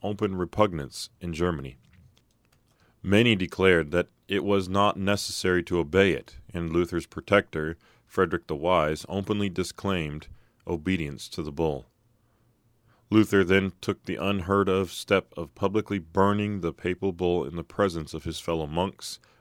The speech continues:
the students, and the citizens of Wittenberg. From Hauser, page twenty-seven.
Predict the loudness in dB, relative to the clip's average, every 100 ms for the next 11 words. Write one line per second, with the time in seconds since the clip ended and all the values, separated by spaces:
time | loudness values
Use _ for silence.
0 | _ -8 -4 -2 -2 -4 -8 -12 -10 -10
1 | -8 -8 0 0 0 -8 -10 -10 -12 -4
2 | -4 -4 -8 -8 -8 -14 _ _ _ _
3 | _ _ _ _ _ -4 0 0 0 -2
4 | -2 -4 -6 -8 -4 -4 -4 -8